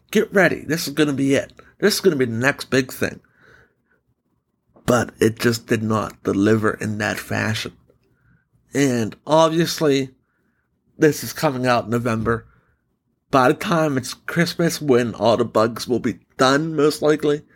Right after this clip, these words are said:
and most people will get it by Christmas, it'll probably be, this will probably be not even outdated. This, my thoughts won't even matter. This podcast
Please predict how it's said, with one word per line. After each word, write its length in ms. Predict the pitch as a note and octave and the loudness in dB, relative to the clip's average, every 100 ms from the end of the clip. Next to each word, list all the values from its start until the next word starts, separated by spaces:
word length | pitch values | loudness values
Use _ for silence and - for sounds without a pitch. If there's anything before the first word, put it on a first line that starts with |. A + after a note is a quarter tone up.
| _ _ _ _ - _ | _ _ _ _ -20 _
and 300 | - C3+ C3+ | 0 2 2
most 280 | C3+ C#3 - | 2 2 0
people 240 | C#3 B2+ | -4 0
will 140 | G#2+ | 0
get 260 | F#2+ F3+ G#3+ | 2 2 2
it 160 | F#3 - | 0 -2
by 120 | B2+ | -6
Christmas, 640 | - F#2+ - - A#2+ - - _ _ _ _ _ _ _ _ _ _ _ - | -4 -6 -6 -8 -8 -10 -18 _ _ _ _ _ _ _ _ _ _ _ -4
it'll 200 | - C#3+ | 2 2
probably 320 | C3+ D3+ C#3 A2+ | 2 2 2 2
be, 340 | C3 B2+ - - | 0 0 -4 0
this 200 | F#3 F#3+ | 0 0
will 60 | C3+ | -2
probably 280 | F3 F3+ | 2 2
be 120 | D3+ D#3 | 2 0
not 160 | D3 | 0
even 280 | D3 C3+ C#3 _ _ _ - | -2 -2 -10 _ _ _ -4
outdated. 640 | D3+ D3 D#3 D#3 C#3 - _ _ _ _ _ _ _ | -4 -2 0 0 0 -6 _ _ _ _ _ _ _
This, 280 | F#3+ F3+ E3 - _ | -2 -2 -10 -18 _
my 260 | D#3+ F#3+ F#3 | 2 4 2
thoughts 480 | F#3 - E3 D#3+ E3 | 0 2 2 2 0
won't 140 | D#3 | 0
even 260 | C3+ A#2+ B2 | 0 -2 -2
matter. 480 | B2 A#2 G2 - _ | 0 0 -2 -8 _
This 240 | E3+ F3 | 0 0
podcast 840 | - - A#2+ - A#2+ F2+ - - | -2 -2 -2 0 -2 -2 -4 -14